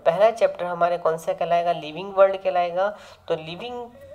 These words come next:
सबसे पहले तो मैं आपको बायोलॉजी के बारे में बताऊँ कि बायोलॉजी होती क्या है,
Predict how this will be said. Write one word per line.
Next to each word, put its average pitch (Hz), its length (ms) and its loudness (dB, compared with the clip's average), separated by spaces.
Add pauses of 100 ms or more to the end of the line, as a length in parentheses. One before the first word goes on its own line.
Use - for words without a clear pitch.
सबसे 190 260 4
पहले 208 220 6
तो 196 120 -4
मैं 196 100 6
आपको 185 200 0
बायोलॉजी 160 520 -2
के 202 100 -2
बारे 190 160 6
में 185 100 0
बताऊँ 180 380 2
कि - 160 -12
बायोलॉजी 170 520 2
होती 208 260 -2
क्या 139 160 0
है, 120 240 -6